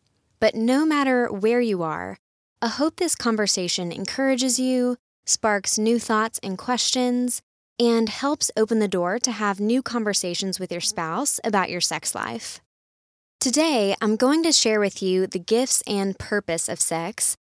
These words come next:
which I've derived from my study of Scripture and my understanding of theology, which, for those of you who don't know, is the study of God and his relation to the world. While we won't get into a full theology of sex,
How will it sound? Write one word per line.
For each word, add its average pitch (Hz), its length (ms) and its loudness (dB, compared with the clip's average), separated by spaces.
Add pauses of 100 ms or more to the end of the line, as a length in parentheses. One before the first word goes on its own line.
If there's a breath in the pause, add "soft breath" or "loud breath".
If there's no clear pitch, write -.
(100)
which 240 260 4
I've 233 220 4
derived 220 520 2
from 208 320 2
my 196 120 2
study 190 460 2
of - 80 -2
Scripture 240 680 0
and 208 320 0
my 196 140 -2
understanding 202 640 0
of 175 100 -4
theology, 190 840 0 (300)
which, 226 240 2
for 226 120 0
those 254 220 2
of 254 100 0
you 233 180 0
who 202 120 -6
don't 233 300 0
know, 175 260 -4
is 196 160 -4
the 202 100 -2
study 214 440 2
of 180 140 -4
God 170 440 0
and 214 120 0
his 196 200 0
relation 175 400 -2
to 160 100 -4
the 165 120 -2
world. - 440 -6 (580)
While 254 300 4
we 247 140 4
won't 294 260 2
get 294 100 2
into 214 280 2
a 185 40 2
full 196 480 2
theology 185 720 0
of 269 120 -4
sex, - 520 2